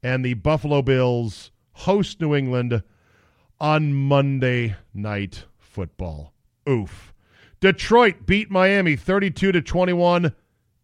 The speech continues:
in South Beach. That's only the part of the story. The other part of the story is Devontae Parker's agent now for the Dolphins is feuding with Adam Gase. Apparently, he says that his guy, his client, Parker, is healthy,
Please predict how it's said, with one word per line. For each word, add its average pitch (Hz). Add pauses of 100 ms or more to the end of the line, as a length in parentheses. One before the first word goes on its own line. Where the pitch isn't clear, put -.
in 196
South 185
Beach. 147 (240)
That's 170
only 185
the 151 (140)
part 202
of 165
the 139
story. 135
The 139
other 214
part 170
of 165
the 151
story 160
is 143
Devontae 170
Parker's 147
agent 131
now 117 (260)
for 147
the 143
Dolphins 131 (240)
is 160
feuding 170 (280)
with 156
Adam 165
Gase. 113 (680)
Apparently, 196
he 170
says 175
that 143
his 123
guy, 160
his 131
client, 170
Parker, 156
is 127
healthy, 196